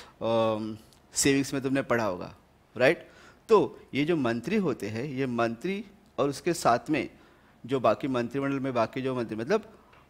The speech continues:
अ, सीएम, चीफ मिनिस्टर, उसके बाद में जो भी छोटे मोटे मंत्री होते हैं, तो उनके बीच में कोऑर्डिनेशन होना ज़रूरी होता है। अगर इनके बीच में कोऑर्डिनेशन अच्छा रहेगा तो ही राज्य का, राज्य अच्छी तरह से चल सकता है। जैसे एक सिंपल सा हम लोग एग्जांपल देते हैं, स्कूल, स्कूल में प्रिंसिपल होते हैं और प्रिंसिपल के साथ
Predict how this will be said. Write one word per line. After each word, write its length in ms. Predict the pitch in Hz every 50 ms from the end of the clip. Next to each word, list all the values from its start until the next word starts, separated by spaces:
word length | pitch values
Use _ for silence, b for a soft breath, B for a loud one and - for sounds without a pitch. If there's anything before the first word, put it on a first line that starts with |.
| _
अ, 680 | 120 120 120 117 117 113 113 113 113 113 113 - - -
सीएम, 380 | - - 196 180 139 92 69 - - - _ _ _ _ - - _ _
चीफ 220 | - 160 160 147
मिनिस्टर, 320 | 151 143 135 131 - - 143
उसके 220 | 135 - - 143
बाद 240 | 127 123 120 117 110
में 120 | 127 127
जो 140 | 117 120 120
भी 100 | 113 123
छोटे 240 | 113 - 127 107 107
मोटे 160 | 110 117 120
मंत्री 300 | 117 107 95 98 98 113
होते 140 | 104 85 98
हैं, 60 | 92
तो 60 | -
उनके 240 | 110 113 113 - 160
बीच 200 | 147 156 151 -
में 100 | 165 165
कोऑर्डिनेशन 400 | 165 - 123 113 117 135 131 165
होना 160 | 151 151 156
ज़रूरी 320 | 143 123 113 113 113 113 110
होता 240 | 107 95 - - -
है। 80 | - - _ _ B B B B B B B B -
अगर 200 | - 120 139 143
इनके 220 | 147 147 147 151
बीच 160 | 147 147 131
में 120 | 135 147 143
कोऑर्डिनेशन 380 | - 123 120 123 131 131 151
अच्छा 260 | 135 120 113 - - 123
रहेगा 220 | 123 127 123 120
तो 180 | 107 - 120 120
ही 100 | 127 123
राज्य 340 | 110 90 98 98 110 120
का, 340 | 120 - - 196 214 - -
राज्य 420 | 107 107 104 104 - 143 175 - - - - -
अच्छी 200 | - - - 120
तरह 100 | 113 113
से 120 | - 147
चल 220 | - - 127 104 101
सकता 280 | - 95 87 - -
है। 60 | 85
जैसे 340 | - 117 120 - 170 165 156 B B B B B B B
एक 140 | 123 131
सिंपल 400 | - - 139 135 131 - 156 151
सा 120 | 147 - 147
हम 60 | 147
लोग 100 | 147 139
एग्जांपल 300 | 117 117 113 123 113 113
देते 140 | 120 123 139
हैं, 40 | 135
स्कूल, 420 | - - - - 123 110 98 -
स्कूल 280 | - - - - 127 123
में 140 | 139 139
प्रिंसिपल 480 | - - 117 113 117 113 - 135 135 135
होते 180 | 135 120 - 127
हैं 200 | 127 123 135 -
और 200 | - 90 110 107
प्रिंसिपल 440 | - 117 117 117 - 135 135 135
के 100 | 127 135
साथ 180 | 131 - 131